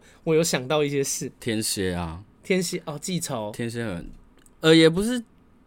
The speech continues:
Speaker 2: 对，记仇算是，我觉得天蝎算是。然后，其实我觉得水瓶也会，但是水瓶的做法跟天蝎比较不一样的是，天蝎座的人会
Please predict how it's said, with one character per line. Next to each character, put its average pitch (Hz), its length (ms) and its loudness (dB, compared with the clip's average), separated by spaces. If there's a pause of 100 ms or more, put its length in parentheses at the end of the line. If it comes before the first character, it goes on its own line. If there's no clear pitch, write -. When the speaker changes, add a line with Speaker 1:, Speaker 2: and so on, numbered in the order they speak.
Speaker 2:
对， 131 200 6
记 123 240 -2
仇 87 240 -4
算 87 280 -6
是， 95 220 -8
我 90 100 -4
觉 98 120 -4
得 139 60 0
天 123 220 -6
蝎 107 280 -4
算 78 420 -8
是。 76 380 -8
然 85 100 -10
后， 110 240 -6 (420)
其 - 140 0
实 247 80 0
我 233 180 6
觉 117 240 0
得 113 320 2 (520)
水 - 340 -4
瓶 87 260 6
也 92 200 -8
会， - 260 -12 (840)
但 233 120 2
是 247 80 0
水 123 180 2
瓶 113 260 -2
的 104 500 0 (340)
做 170 240 0
法 98 180 -2
跟 117 160 -4
天 117 180 -2
蝎 113 200 -4
比 92 100 -12
较 95 160 -4
不 98 220 -6
一 90 40 -4
样 92 140 -6
的 90 60 -8
是， 104 120 -8
天 117 200 -6
蝎 120 160 -4
座 113 240 -4
的 87 60 -6
人 82 120 -8
会 92 360 -4